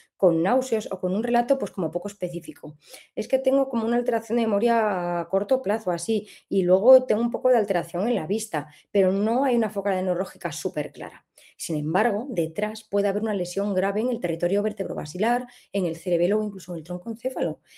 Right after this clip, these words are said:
En estos casos, el problema no es solo diagnosticar, eh, de entrada, es que tenemos que priorizar correctamente este tipo de pacientes. Por eso vamos a revisar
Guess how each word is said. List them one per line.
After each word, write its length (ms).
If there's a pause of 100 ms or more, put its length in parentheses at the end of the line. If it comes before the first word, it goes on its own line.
(140)
En 160
estos 280
casos, 280
el 120
problema 460
no 220
es 80
solo 140
diagnosticar, 880 (460)
eh, 440
de 160
entrada, 580 (160)
es 140
que 100
tenemos 440
que 360 (240)
priorizar 580
correctamente 800
este 180
tipo 380
de 160
pacientes. 640 (240)
Por 160
eso 180
vamos 220
a 40
revisar 640